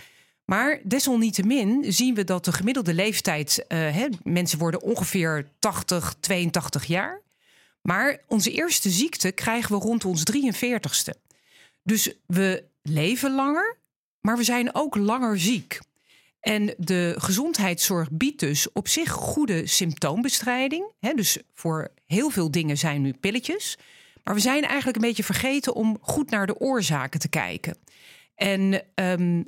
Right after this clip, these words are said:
het mooie is dat je alle twee kunt doen. Je kunt werken aan de oorzaken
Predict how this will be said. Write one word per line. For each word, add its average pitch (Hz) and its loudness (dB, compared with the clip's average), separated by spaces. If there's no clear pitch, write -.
het 185 -2
mooie 240 2
is 240 0
dat 214 0
je 202 0
alle 240 0
twee 240 0
kunt 143 -2
doen. 131 -2
Je 185 2
kunt 190 -2
werken 254 0
aan 165 0
de 160 0
oorzaken 233 0